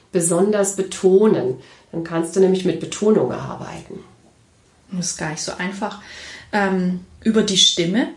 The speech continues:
Speaker 1: Mhm.
Speaker 2: meinen Podcast oder mit Kerstin Frei.
Speaker 1: Ja, dann fang mal an. Dann, ähm, beton erstmal meinen Podcast, so dass wir,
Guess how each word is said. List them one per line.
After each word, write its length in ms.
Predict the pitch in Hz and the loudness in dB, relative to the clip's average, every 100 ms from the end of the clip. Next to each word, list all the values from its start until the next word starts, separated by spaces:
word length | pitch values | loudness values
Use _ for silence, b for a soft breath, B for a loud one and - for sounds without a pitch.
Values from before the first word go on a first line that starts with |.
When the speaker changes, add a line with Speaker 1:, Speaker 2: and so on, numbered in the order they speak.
| - _ _ - | -16 _ _ -2
Speaker 1:
Mhm. 260 | 190 - 427 - - | 0 2 0 -2 -4
Speaker 2:
meinen 340 | 214 196 196 | -2 0 0
Podcast 720 | 196 180 - - 302 370 - | 0 -4 -6 -6 -4 -4 -4
oder 180 | 202 190 | 0 2
mit 240 | 185 117 117 | 2 0 2
Kerstin 420 | 202 196 - 180 | 0 0 -2 -4
Frei. 500 | - - 170 247 349 B B B B B B - | -6 -10 -6 -6 -8 B B B B B B 2
Speaker 1:
Ja, 180 | 302 | 4
dann 160 | 190 185 | 6 4
fang 220 | 202 214 | 2 2
mal 140 | 202 - | 2 2
an. 280 | 147 247 | 0 0
Dann, 240 | 277 233 226 | 2 2 4
ähm, 600 | 202 202 202 208 202 - - - - - - | 4 4 2 -2 -6 -6 -8 -10 -14 -20 -10
beton 480 | - 220 247 294 - | -6 -4 0 2 2
erstmal 640 | 165 180 220 254 247 226 | 2 0 -2 -2 0 2
meinen 600 | 180 160 170 196 202 202 | 2 2 2 2 2 -4
Podcast, 800 | - 165 - - 117 92 - - | -6 -8 -8 -10 -8 -8 -6 0
so 100 | 190 | 4
dass 320 | 196 190 175 | 4 0 -2
wir, 380 | 190 233 233 | 2 2 2